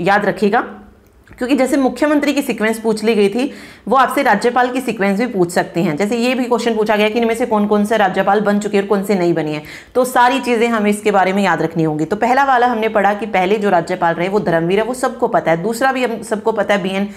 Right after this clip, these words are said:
आ, चक्रवर्ती जो हैं वो जो थे सेकंड, आ, राज्यपाल जो थे,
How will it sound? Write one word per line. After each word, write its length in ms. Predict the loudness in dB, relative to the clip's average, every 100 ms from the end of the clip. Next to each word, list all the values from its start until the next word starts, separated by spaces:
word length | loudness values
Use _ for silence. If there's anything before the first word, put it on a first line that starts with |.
| -18 -20 -8 0
आ, 140 | 2
चक्रवर्ती 560 | 2 0 0 0 0 2
जो 120 | 2
हैं 440 | 2 -2 -6 -16 -2
वो 160 | 2 2
जो 140 | 2
थे 200 | 2 0
सेकंड, 420 | 0 -2 0 2
आ, 220 | 4 4 2 -4 -20 -20 _ _ _ _ _ _ _ _ _ _ _ -6 0
राज्यपाल 440 | 2 2 2 2
जो 140 | 2
थे, 160 | 2